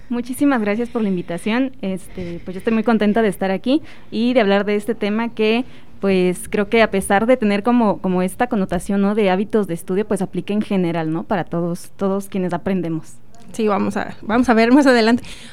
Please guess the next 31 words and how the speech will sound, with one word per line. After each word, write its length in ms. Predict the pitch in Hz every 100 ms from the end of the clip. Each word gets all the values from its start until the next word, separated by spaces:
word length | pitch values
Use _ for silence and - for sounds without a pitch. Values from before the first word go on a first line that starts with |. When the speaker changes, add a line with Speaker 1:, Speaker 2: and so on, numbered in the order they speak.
| - -
Speaker 2:
Y 140 | 285 320
en 120 | 359
esta 140 | 415
ocasión 280 | - 294 330
nos 120 | 349
acompaña, 640 | 302 240 240 254 294 311 -
eh, 320 | 226 220 -
América, 480 | 220 233 254 - 214
que 220 | - 240
es 120 | 254
también 360 | 285 269 254 269
licenciada 340 | 262 220 233
en 60 | 240
psicología, 640 | 269 302 311 330 381 403 -
y 200 | 320 359
la 120 | 311
vez 160 | 269 -
pasada, 260 | 262 262
si 80 | 247
ustedes 260 | 240 240 233
recuerdan, 440 | 220 226 240 285
estuvo 340 | 226 214 240 254
con 120 | 233
nosotros 400 | 214 214 226 220
Pamela, 540 | 220 240 311 285 214 - - - -
porque 280 | - 277 294
en 80 | 320
esta 160 | 339 349
ocasión 400 | 302 277 294 302
estamos 640 | 294 277 285 294 294 294
invi-, 240 | 240 220